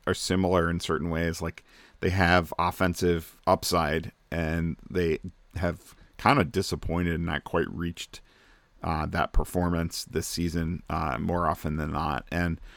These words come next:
they both have defenses that can look good at times, but can also get really exposed at times. So, um, I feel like, you know, the fact that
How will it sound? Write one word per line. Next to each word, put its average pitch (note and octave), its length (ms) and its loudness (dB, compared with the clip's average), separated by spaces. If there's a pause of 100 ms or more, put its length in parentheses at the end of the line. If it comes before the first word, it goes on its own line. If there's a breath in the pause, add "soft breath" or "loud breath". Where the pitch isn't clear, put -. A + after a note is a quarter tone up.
(120)
they E3 100 0
both G3+ 180 6
have C#3+ 180 4
defenses A2+ 540 4
that F#2+ 120 0
can F#2+ 180 2
look F2 140 0
good G2 200 4
at F2 100 4
times, F#2 440 2
but - 160 -6
can F2 120 -2
also F2 240 -2
get D#2+ 200 0
really F2 300 0
exposed - 580 -4
at D2+ 100 -6
times. B1+ 520 -10
So, E2+ 360 -4 (540 loud breath)
um, E2+ 500 2 (540)
I A#2 100 4
feel F3+ 160 4
like, G3 140 6 (180)
you A2+ 220 6
know, G2+ 240 6
the A2+ 160 2
fact C#3 260 6
that G2+ 220 6